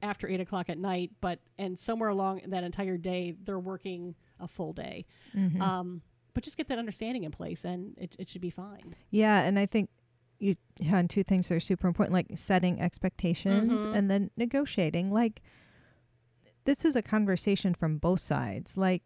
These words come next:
Speaker 2: you are trying to run a business,
Speaker 1: Mm-hmm.
Speaker 2: so you have to set up expectations. Like, this is what the job requires.
Speaker 1: Yes.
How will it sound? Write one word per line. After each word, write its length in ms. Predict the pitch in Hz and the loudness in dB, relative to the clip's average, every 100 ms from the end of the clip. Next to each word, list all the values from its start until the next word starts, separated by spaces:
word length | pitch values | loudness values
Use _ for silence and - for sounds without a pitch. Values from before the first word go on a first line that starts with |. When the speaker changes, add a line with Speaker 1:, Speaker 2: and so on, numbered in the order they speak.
| _ | _
Speaker 2:
you 200 | 226 277 | 0 2
are 120 | - 214 | 2 2
trying 240 | - 202 | 2 2
to 60 | 180 | 4
run 180 | 175 170 | 4 2
a 40 | |
business, 580 | 151 180 - 156 190 - | 2 2 2 0 0 -2
Speaker 1:
Mm-hmm. 460 | 220 208 220 214 247 | -4 -2 0 0 2
Speaker 2:
so 140 | 202 | 4
you 280 | 190 196 240 | 4 4 4
have 220 | 196 196 | 4 0
to 80 | 202 | 0
set 200 | - 190 | 0 0
up 120 | 180 165 | 2 0
expectations. 720 | 160 - 185 214 214 196 - | -2 -6 -4 -2 0 -2 -2
Like, 140 | 175 - | -4 -4
this 260 | 175 269 - | -2 -2 0
is 160 | 277 | -2
what 260 | 175 175 - | 0 -2 -2
the 80 | 160 | -4
job 320 | 160 151 156 | 0 0 0
requires. 800 | 165 - 151 143 127 - - - | -4 -4 -4 -2 -4 -6 -10 -10
Speaker 1:
Yes. 380 | 196 180 - - | -8 -8 -8 -18